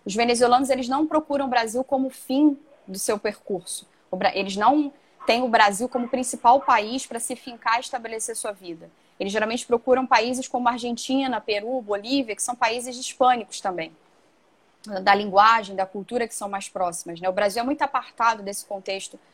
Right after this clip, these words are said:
da América Latina como um todo. Então, não são países, não é um país onde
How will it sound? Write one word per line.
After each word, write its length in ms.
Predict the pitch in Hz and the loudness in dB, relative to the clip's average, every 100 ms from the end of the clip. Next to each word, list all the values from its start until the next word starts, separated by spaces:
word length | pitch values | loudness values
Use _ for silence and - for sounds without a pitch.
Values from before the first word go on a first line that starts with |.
| _ _ | _ _
da 80 | 202 | 2
América 380 | 196 196 202 190 | 4 2 0 -2
Latina 340 | 185 - 196 | -2 -6 -12
como 240 | - 185 180 | -10 -10 -10
um 40 | |
todo. 260 | 175 170 170 | -8 -6 -4
Então, 280 | 175 208 | 4 4
não 100 | 226 | 4
são 200 | 226 233 | 0 0
países, 400 | 233 220 220 220 | 4 4 2 -4
não 180 | 208 208 | -2 0
é 40 | 214 | 0
um 80 | 226 | 2
país 340 | 233 208 220 | 2 2 -4
onde 320 | 226 220 226 | -6 -6 -8